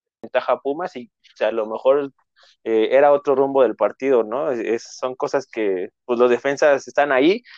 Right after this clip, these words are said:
y, pues, ahí es, también salvó y, pues, ya com-, como capitán llevó, este,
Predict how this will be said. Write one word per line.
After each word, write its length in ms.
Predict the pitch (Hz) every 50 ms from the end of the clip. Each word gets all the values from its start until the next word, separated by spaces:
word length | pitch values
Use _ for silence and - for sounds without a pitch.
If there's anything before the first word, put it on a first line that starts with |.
| - _ _
y, 80 | - 107
pues, 180 | 113 110 -
ahí 180 | 117 120 123 127
es, 80 | 127 -
también 380 | 131 123 127 127 123 127 123
salvó 400 | 123 - 117 113 113 120 135 143
y, 160 | 143 123 110 - _
pues, 140 | 101 -
ya 240 | - 98 104 101 - - - _ _
com-, 460 | - 120 110 107 104 98 95 95 110
como 240 | - - 120 113 107
capitán 760 | - 117 107 - 120 113 - 143 156 165 170 156 135 120 113
llevó, 380 | 110 117 113 110 117 117 113 117
este, 500 | 117 - - _ - 95 87 80 -